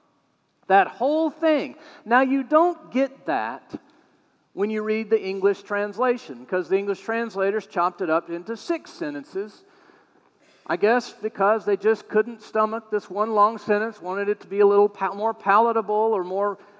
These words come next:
ac-, accessible maybe. But the original Greek is one long sentence. Some say it's the longest sentence in the entire Bible. And Paul meant us to read it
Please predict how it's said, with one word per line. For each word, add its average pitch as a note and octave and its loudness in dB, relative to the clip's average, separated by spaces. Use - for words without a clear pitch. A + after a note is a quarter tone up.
ac-, F3 -6
accessible A3+ 0
maybe. A#3 -4
But G3+ -4
the F#3+ 4
original C4 0
Greek G3+ -2
is F3 -2
one A#3+ -2
long G3+ 0
sentence. F3 -10
Some F#3 -10
say A3 -4
it's G3 -6
the E3 -8
longest F#3+ -4
sentence F#3 -12
in D#3+ -12
the D#3 -10
entire B2+ -10
Bible. F2 -16
And D3 -10
Paul A3 2
meant G3+ -4
us E3 -4
to D#3+ -14
read E3 -8
it A#2+ -6